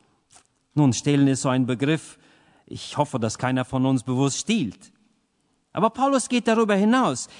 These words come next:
Er sagt, „Lebt nicht von dem Kapital der anderen.“ Das heißt, investiert euer Leben und arbeitet mit euren Händen, damit ihr genug habt, um sogar anderen Menschen zu geben.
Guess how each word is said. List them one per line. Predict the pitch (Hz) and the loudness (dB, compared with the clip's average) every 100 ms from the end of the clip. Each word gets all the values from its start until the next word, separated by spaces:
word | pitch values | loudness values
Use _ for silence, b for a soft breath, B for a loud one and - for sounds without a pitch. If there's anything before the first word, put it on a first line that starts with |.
| B | B
Er | 185 | 0
sagt, | 214 214 | 0 0
„Lebt | 214 269 - | -2 -2 0
nicht | 214 185 | 0 0
von | 202 202 | 2 2
dem | 196 | 0
Kapital | 180 202 190 214 208 | -2 -4 0 0 0
der | 190 190 | -4 -4
anderen.“ | 233 185 117 98 - B - | -4 -2 -2 -6 -10 B -2
Das | 175 | 0
heißt, | 208 240 214 - B | 2 0 -2 -8 B
investiert | 202 202 208 - - 285 262 - | 2 2 2 -2 0 2 2 0
euer | 185 180 175 | 0 2 2
Leben | 208 269 196 190 143 B B B | 2 2 2 2 2 B B B
und | 165 - | 0 0
arbeitet | 226 262 254 190 185 185 | -2 0 2 0 -2 -6
mit | 180 | -6
euren | - 185 185 | -2 -2 -2
Händen, | 160 226 240 202 165 | -4 -4 -2 -2 0
damit | 175 208 254 - | 0 0 -2 -6
ihr | 190 208 165 | -4 -2 0
genug | 180 220 254 - | 2 2 0 0
habt, | 202 196 - | -2 -2 -8
um | 190 208 - | -8 -8 -14
sogar | 113 175 180 165 | -8 -4 -2 -2
anderen | 196 220 190 180 | -2 -2 -2 -2
Menschen | 185 180 - 139 | -2 -4 -6 -10
zu | - | -10
geben. | 127 120 95 78 | -8 -6 -8 -10